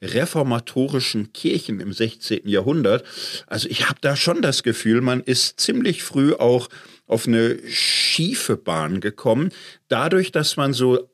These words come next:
alle diese Ansätze des radikalen oder linken Flügels der Reformation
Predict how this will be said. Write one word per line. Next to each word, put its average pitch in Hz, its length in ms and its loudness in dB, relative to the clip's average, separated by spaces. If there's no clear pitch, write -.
alle 170 320 2
diese 147 400 -2
Ansätze 127 720 0
des - 360 -2
radikalen 131 800 -4
oder 101 240 0
linken 113 420 -2
Flügels 120 640 0
der 104 200 0
Reformation 104 960 0